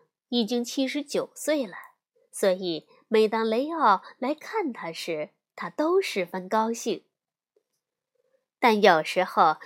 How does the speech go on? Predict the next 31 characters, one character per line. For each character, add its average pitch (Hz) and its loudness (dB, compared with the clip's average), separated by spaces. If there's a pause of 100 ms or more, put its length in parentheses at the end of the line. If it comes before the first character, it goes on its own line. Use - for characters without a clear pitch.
(160)
她 349 -2
也 311 6
希 320 -2
望 302 0
自 - 2
己 247 -4
能 233 -2
拥 330 0
有 233 2 (100)
一 240 -4
个 262 0 (180)
普 214 -2
普 190 -8
通 302 -10
通 359 -6
的 302 0
孙 170 -4
子， - -14 (840)
这 285 2
样 240 2 (160)
就 240 2
能 208 2
和 202 -2
他 294 -6
一 302 0
起 185 -6
玩 262 -2
羽 269 0
毛 170 -2
球 147 -6
了。 285 -6